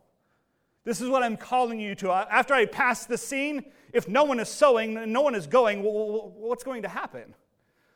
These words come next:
Well, listen, we understand this. If you don't sow a garden this summer, you will not have a garden. Okay, that makes sense, right? So if you want to see growth, if you want to see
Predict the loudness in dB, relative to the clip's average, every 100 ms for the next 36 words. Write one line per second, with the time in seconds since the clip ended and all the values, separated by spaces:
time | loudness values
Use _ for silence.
0 | _ -10 -6 -8 -8 -6 -6 -4 -8 -8
1 | -10 -10 -14 -20 _ _ _ _ _ -4
2 | -4 -4 -2 2 0 0 -6 -2 0 0
3 | -4 0 2 2 -2 -6 -6 -8 -8 -10
4 | -8 -8 -8 -12 _ _ _ _ _ 0
5 | 2 2 0 -2 -2 -8 -2 -2 -2 -8
6 | -8 -4 -2 -2 -4 -6 -12 _ _ _
7 | _ _ _ _ _ _ -20 _ _ -18
8 | -2 0 0 -4 0 0 0 -2 -2 -2
9 | -20 _ -2 4 4 4 -2 2 2 2
10 | -2 -4 -4 -6 -6 -10 -14 2 4 6
11 | 2 -4 -2 -2 0 -2 -4 -8 -4 -6